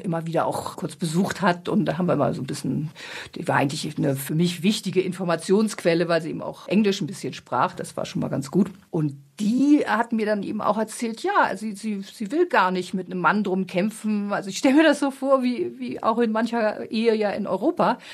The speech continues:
Warum soll ich jeden Tag drum kämpfen, dass der Mann die Wäsche weglegt und nicht irgendwo, ne, so rumschlunzt? Dann mach ich's doch lieber gleich. So, das ist so die Haltung, glaube ich. Also, dass man eigentlich den Männern vielleicht auch gar nicht so viel zutraut, war mein Eindruck. Und dass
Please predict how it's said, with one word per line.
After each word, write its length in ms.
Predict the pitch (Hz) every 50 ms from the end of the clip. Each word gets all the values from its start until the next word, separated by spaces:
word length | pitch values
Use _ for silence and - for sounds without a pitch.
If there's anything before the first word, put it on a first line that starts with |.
| - - -
Warum 240 | - 202 196 208 226
soll 180 | 214 226 214 214
ich 160 | 220 202 -
jeden 240 | 208 226 247 277 254
Tag 240 | - 226 226 220 -
drum 240 | - - 202 196
kämpfen, 580 | 202 - 196 247 302 - - 214 214 226 214 208
dass 300 | 208 202 202 202 - _
der 140 | - 190 196
Mann 180 | 190 190 208
die 140 | 208 202 190
Wäsche 320 | 196 208 208 - 285 208 180
weglegt 840 | 175 175 - - - 190 165 175 170 170 170 180 208 208 - -
und 220 | 156 170 175 139
nicht 180 | - 190 185 -
irgendwo, 680 | - 135 160 170 180 - 185 170 175 175 175 180 180 190
ne, 260 | 175 - 202 285 359 - -
so 220 | - - 185 185 180
rumschlunzt? 880 | 175 185 208 240 247 233 - - 247 233 269 320 311 - - - - - - - - - - - - -
Dann 160 | - 202 190 190
mach 100 | 196 208
ich's 100 | 220 226
doch 80 | - 196
lieber 180 | 202 214 208 208
gleich. 480 | 208 208 190 135 127 - - - - -
So, 360 | - 170 156 135 123 - -
das 140 | - 190 196
ist 140 | 254 - -
so 100 | 233 208
die 160 | 185 180 143
Haltung, 340 | 147 131 135 131 135 131 131
glaube 320 | - 131 113 113 113 -
ich. 180 | - - - -
Also, 380 | 151 151 147 143 143 147 151 151 151 - - - - - - - - - -
dass 160 | 165 170 175
man 140 | 180 170 -
eigentlich 500 | - 165 196 220 240 214 208 220 202 -
den 200 | - 202 175 180
Männern 260 | 190 214 208 208 202
vielleicht 320 | 202 - 208 196 185 - 202
auch 140 | 180 -
gar 140 | - 185 180 -
nicht 140 | - 196 -
so 140 | - 214 202
viel 200 | 196 - 202 196
zutraut, 560 | - - 311 339 349 - - 175 160 196 196
war 120 | - 170 180
mein 200 | 185 165 180 -
Eindruck. 520 | - 160 147 175 190 196 190 226 220 -
Und 120 | - 226 220
dass 180 | 220 226 226